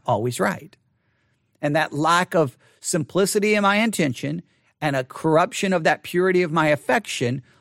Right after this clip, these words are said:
leads me to see people i-, incorrectly, seeing everything from an incorrect perspective. Life, relationship,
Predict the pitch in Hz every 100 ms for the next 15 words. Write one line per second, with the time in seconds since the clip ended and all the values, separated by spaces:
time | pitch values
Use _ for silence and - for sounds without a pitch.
0 | _ 143 190 214 165 165 160 - 160 135
1 | 214 226 139 147 143 _ _ _ - 165
2 | 156 - 180 - 202 214 120 - 202 208
3 | 208 220 185 170 156 160 165 - 190 190
4 | 175 _ _ - 175 147 131 - _ 180
5 | 170 - 214 117 - _ 139 147 135 233
6 | - - _ _ _ _ _ _ _ _
7 | _ _ _ _ _ _ _ 156 165 170
8 | 190 - 208 - 220 -